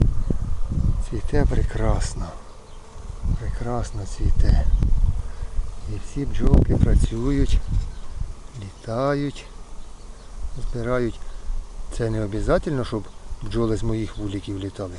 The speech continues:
Хай с-, сусідські. Отак, дивіться, бачите, яка красота.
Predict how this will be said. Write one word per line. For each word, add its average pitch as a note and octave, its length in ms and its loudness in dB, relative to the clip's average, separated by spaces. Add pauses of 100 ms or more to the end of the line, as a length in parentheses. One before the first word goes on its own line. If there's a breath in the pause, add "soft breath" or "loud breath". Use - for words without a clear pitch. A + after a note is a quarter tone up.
Хай A2 160 -4
с-, - 220 -12 (480)
сусідські. - 500 0 (2750)
Отак, G2+ 440 -10 (100)
дивіться, G2 480 -10
бачите, - 240 -10
яка A#2 240 -12
красота. - 540 -6